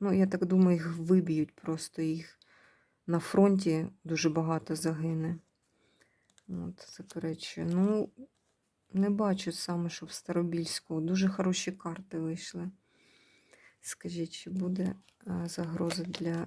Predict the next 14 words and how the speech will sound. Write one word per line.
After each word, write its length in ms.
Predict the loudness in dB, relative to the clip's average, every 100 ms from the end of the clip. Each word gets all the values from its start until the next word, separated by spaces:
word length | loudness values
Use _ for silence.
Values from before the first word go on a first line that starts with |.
| -6
людей? 500 | -6 -2 -2 -2 -6 _ -20 -18 -20 -4
Ні, 240 | 2 2
це 180 | 4 4
буде 360 | 4 6 8 8
окуп-, 340 | 6 0 0
м, 680 | 2 4 4 4 2 0 -4 -2
от, 320 | 0 0 0
е, 300 | -2 0 -2 -6 -14 -20 -20 _ _ _ _ _ _ _ _ 6
деокуповано 1200 | 6 6 2 6 8 8 8 6 6 4 2 0
без, 800 | 4 8 10 10 6 2 2 0
е, 340 | 0 0 0 -2 -6 -6 -8 -8
м, 500 | -6 -6 -4 -6 -8 -8
такого, 720 | -4 0 0 0 -2 -4 -10 _ _ _ _ _ _ _ _ _ _
з-, 160 | -14